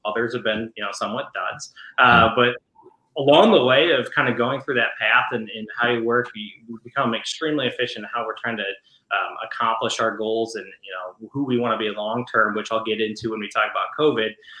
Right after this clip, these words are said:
Speaker 1: Um,
Speaker 2: Yeah.
Speaker 1: because it's funny, I get asked all the time, like, "What's your disruptor? How are you different? Whatnot," right? I didn't start like that.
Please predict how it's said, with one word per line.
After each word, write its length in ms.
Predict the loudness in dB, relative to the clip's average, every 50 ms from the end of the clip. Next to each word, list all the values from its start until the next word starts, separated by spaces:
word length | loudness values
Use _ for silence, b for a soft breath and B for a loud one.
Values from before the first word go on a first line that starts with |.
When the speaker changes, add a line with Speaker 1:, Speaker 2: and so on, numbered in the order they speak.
| B B B
Speaker 1:
Um, 160 | 4 4 4
Speaker 2:
Yeah. 60 | 4
Speaker 1:
because 220 | -2 -4 -4 -4 -4
it's 360 | -6 _ _ _ _ _ 0
funny, 260 | 2 4 4 4 4 2
I 140 | 2 2
get 160 | 2 4 4 6
asked 380 | 6 6 4 4 2 -2 -6 -6
all 180 | -4 -2 -2 -2
the 100 | -2 -4 -6 -6
time, 180 | -6 -6 -4 -6
like, 100 | -8 -10 -6
"What's 200 | -8 -8 -6 -4
your 100 | -4 -4 -4
disruptor? 520 | -4 -8 -4 0 0 0 0 0 -2 0 0 2
How 120 | 0 0
are 200 | 0 -2 -4 -6
you 120 | -8 -8 -6
different? 380 | -6 -6 -6 -6 -8 -8 -8 -8 -10
Whatnot," 320 | -6 -6 -6 -6 -6 -6 -6 -6 -4
right? 200 | -4 -4 -4 -6 -8 _ _ _ _ _ _ _ _ _ _ _ 4
I 100 | 4 6
didn't 180 | 6 4 4 2
start 500 | 0 0 2 4 6 6 6 6 4 0
like 240 | -4 -4 -4 -6 -10
that. 260 | -10 -10 -10 -10 -6